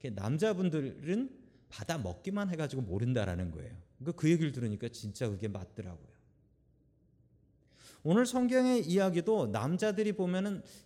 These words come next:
"야, 이건 뭐 이런 얘기가 다 있냐? 그냥 알아서들 하면 되지"라고 생각할 수 있는 얘기라고 생각하시겠지만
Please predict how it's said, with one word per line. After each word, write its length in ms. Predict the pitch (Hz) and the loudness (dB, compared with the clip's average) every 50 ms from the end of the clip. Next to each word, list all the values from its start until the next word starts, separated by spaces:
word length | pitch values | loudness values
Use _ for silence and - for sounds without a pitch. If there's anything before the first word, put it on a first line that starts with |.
| - 87 | -16 -14
"야, 100 | 85 85 | -12 -10
이건 260 | 80 82 87 120 156 175 | -10 -6 -6 -4 -4 -4
뭐 120 | 233 240 - - | -6 -8 -10 -8
이런 300 | 123 135 151 185 185 175 | -6 -4 0 0 2 2
얘기가 220 | 175 160 143 147 | 0 0 -2 -4
다 180 | 135 110 98 110 | -4 -4 -4 -4
있냐? 580 | 110 113 139 165 156 113 92 95 104 127 143 147 - | -2 -2 -2 -2 -2 -2 -2 -4 -4 -6 -8 -10 -8
그냥 220 | - 196 208 190 | -6 -4 -4 -4
알아서들 440 | 127 107 123 165 170 175 165 151 147 | -4 -2 -2 -4 -4 -4 -4 -6 -6
하면 280 | 147 - 190 196 180 156 | -4 -2 0 0 0 2
되지"라고 1000 | 156 147 127 - 120 135 160 180 - - - - - - 110 110 131 - 214 233 | 0 0 -2 -2 -4 -4 -4 -6 -8 -14 -20 -14 -8 -6 -4 -4 -2 -2 -2 0
생각할 540 | - 233 226 220 220 202 214 - - 202 | 0 0 0 2 0 -2 -2 -2 -2 -2
수 160 | 180 - 202 190 | -2 -2 -4 -4
있는 460 | 147 147 147 151 180 185 175 151 - - - - - | -2 -2 -2 0 0 0 -2 -4 -6 -12 -18 -10 -4
얘기라고 1160 | 104 113 127 135 131 131 165 165 156 139 113 - - - - _ _ - - 110 117 - 170 | 0 2 2 2 2 0 0 -2 -2 -2 -4 -8 -16 -20 -20 _ _ -8 -4 -4 -2 -2 -2
생각하시겠지만 1160 | 190 - 202 202 190 185 180 - 175 160 - 147 135 113 - - 117 123 160 180 151 107 95 | -2 0 0 0 0 0 0 -2 -2 -4 -2 -4 -6 -6 -4 -4 -4 -2 -2 0 -2 -4 -6